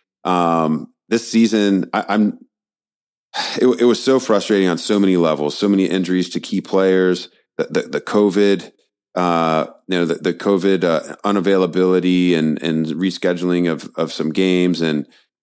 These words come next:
you know, just, it was crazy, man. Waiver wire was more important than, than any year I can ever remember, both in Dynasty and redraft. Um, but at the same time, it just goes to show you that,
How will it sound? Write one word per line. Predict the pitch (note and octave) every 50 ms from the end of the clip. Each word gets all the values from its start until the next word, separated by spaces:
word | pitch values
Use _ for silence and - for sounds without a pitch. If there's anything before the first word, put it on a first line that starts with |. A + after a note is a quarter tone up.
| _
you | - F#2
know, | F#2 F#2 F#2+
just, | F#2 - G2+ G2+ - - - - _ _ _ _ _ _ _ _ _ _ _ _ _ _ -
it | C3+
was | D3 -
crazy, | - A2 G#2 A#2+ A#2+ G#2 G2+
man. | F#2 F#2+ F#2+ F#2+ F#2+ F#2+ -
Waiver | - G2 G#2+ G#2 G#2+
wire | G2 G2 G2 G2+ G2+ G2+
was | G2 F2+ F2
more | G2 F#2+ F#2+
important | F#2 - - F#2+ F#2+ F#2 F#2 F#2+ F#2
than, | F2+ F2 E2 D2+ -
than | - F#2 F#2 -
any | - G2 F#2+
year | G2 G2 F#2+ F#2+ F#2
I | F#2 F2+
can | - F2+
ever | D#2+ D#2+ F2+ F2 F#2 F2
remember, | E2+ E2 F2 F2 F2+ E2 F2 F2 F2 E2+
both | - - F#2+ G2 G2 G#2+
in | F2+ E2+
Dynasty | E2+ E2+ F2 F2 F2 - - E2+ E2 D#2+
and | E2+ E2+ D#2
redraft. | D#2+ E2 E2 D#2 E2+ D#2+ D#2 D#2+ D#2 D2+ - - - - - - - - _ _ -
Um, | F2 F2+ F2 E2+
but | E2+ G2+ G2+
at | G#2 E2+
the | G2
same | F2 - - F#2+ F#2+ F#2
time, | F2+ G2+ F#2 F#2+ F#2 F2+ E2+ D#2+ D#2 - - _ _
it | F#2+
just | F2 A2 A#2 - -
goes | - A2+ A2+ G#2 -
to | - F#2+
show | - - A2+ A#2
you | G#2+ G2 F2+
that, | D#2+ E2+ D#2+ D#2 D#2 D#2 -